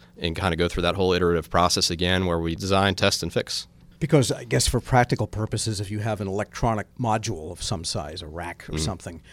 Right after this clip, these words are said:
Speaker 2: if it's mounted on a freight train, it's probably gonna be similar to what it might encounter on a ship over time.
Speaker 1: Sure, it could be. And, you know,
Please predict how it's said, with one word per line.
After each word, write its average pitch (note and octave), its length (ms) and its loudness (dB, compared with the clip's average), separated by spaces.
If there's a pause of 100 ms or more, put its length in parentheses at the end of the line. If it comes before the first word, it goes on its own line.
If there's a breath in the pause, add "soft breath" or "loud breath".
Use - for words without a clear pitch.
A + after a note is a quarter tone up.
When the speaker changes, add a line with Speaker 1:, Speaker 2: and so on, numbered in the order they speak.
(160 loud breath)
Speaker 2:
if C#3 200 -2
it's - 160 -2
mounted A#2+ 520 4
on G#2+ 360 0
a G2+ 220 -4
freight - 360 4
train, F#2 460 -4 (340 soft breath)
it's - 220 -4
probably G#2+ 480 0
gonna G#2+ 240 -4
be G2+ 500 -6
similar G2+ 520 -2
to G#2+ 140 -10
what G2+ 200 -4
it - 80 -12
might G2+ 180 -8
encounter G2+ 400 -6
on F2+ 120 -8
a - 20 -12
ship - 300 2 (120)
over F#2+ 220 -6
time. E2 380 -8 (140)
Speaker 1:
Sure, E2+ 360 0
it A#2 120 0
could G#2+ 160 2
be. F#2+ 280 6
And, C#3 340 6
you C3 80 2
know, G#2 280 6